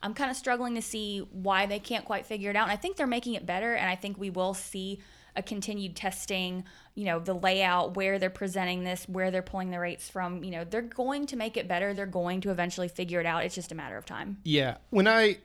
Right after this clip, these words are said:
Speaker 2: if you asked me six months ago, I was really thinking that H P A was going to turn into the Google Plus of the hotel industry, where it was,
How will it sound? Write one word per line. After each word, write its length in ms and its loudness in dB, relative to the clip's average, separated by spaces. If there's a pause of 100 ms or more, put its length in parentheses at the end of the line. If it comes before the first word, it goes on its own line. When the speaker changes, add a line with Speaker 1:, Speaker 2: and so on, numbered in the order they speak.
(120)
Speaker 2:
if 160 6
you 120 10
asked 240 6
me 160 4
six 280 0
months 220 0
ago, 260 2
I 140 8
was 440 2 (360)
really 400 8
thinking 460 2
that 400 4 (680)
H 260 4
P 160 6
A 140 6
was 200 2
going 300 4
to 100 -2
turn 260 2
into 600 0
the 100 -4
Google 320 0
Plus 340 -2
of 80 -4
the 60 -6
hotel 340 -2
industry, 420 -8 (280)
where 180 4
it 60 2
was, 220 0